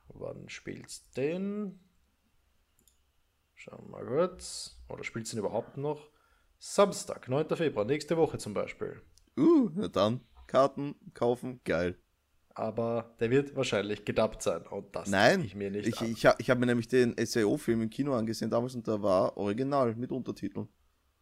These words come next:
Speaker 1: Okay, aber deutschen Sub, oder?
Speaker 2: Ja, die Untertitel sind doch
Speaker 1: Ja,
Speaker 2: scheißegal.
Speaker 1: steht da. Nein, sind sie nicht. Bei
Speaker 2: Natürlich
Speaker 1: Gott
Speaker 2: sind
Speaker 1: nicht.
Speaker 2: die Un-, die sind vollkommen egal, die Untertitel.
Speaker 1: Ja, du hast keine Ahnung.
Speaker 2: Nee, also bitte, Dude.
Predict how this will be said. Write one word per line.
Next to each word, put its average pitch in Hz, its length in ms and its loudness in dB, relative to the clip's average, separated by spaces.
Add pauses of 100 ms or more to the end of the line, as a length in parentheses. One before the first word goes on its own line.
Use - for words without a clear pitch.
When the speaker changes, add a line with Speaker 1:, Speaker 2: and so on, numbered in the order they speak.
(420)
Speaker 1:
Okay, 120 220 0
aber 113 140 4
deutschen 113 340 4
Sub, 98 260 -4
oder? 113 280 -6 (1700)
Speaker 2:
Ja, - 220 -10
die - 80 -6
Untertitel 110 460 -2
sind - 120 -14
doch 104 80 -2
Speaker 1:
Ja, - 60 -8 (100)
Speaker 2:
scheißegal. 127 520 4
Speaker 1:
steht 131 320 2
da. 127 120 2
Nein, 127 360 6
sind 117 160 -2
sie 123 80 2
nicht. 117 420 -2 (140)
Bei 110 100 -2
Speaker 2:
Natürlich 120 180 4
Speaker 1:
Gott 117 160 8
Speaker 2:
sind 113 120 -4
Speaker 1:
nicht. 107 160 -6
Speaker 2:
die - 20 -6
Un-, - 160 -6 (320)
die - 60 -14
sind - 280 -6
vollkommen 127 560 4
egal, 95 300 0
die 104 60 2
Untertitel. 101 640 -4 (920)
Speaker 1:
Ja, 98 340 -2
du 107 100 -8
hast 104 200 -12
keine 98 340 -4
Ahnung. 95 380 -8 (840)
Speaker 2:
Nee, 117 360 4
also 117 280 4 (240)
bitte, 127 320 6
Dude. 120 380 0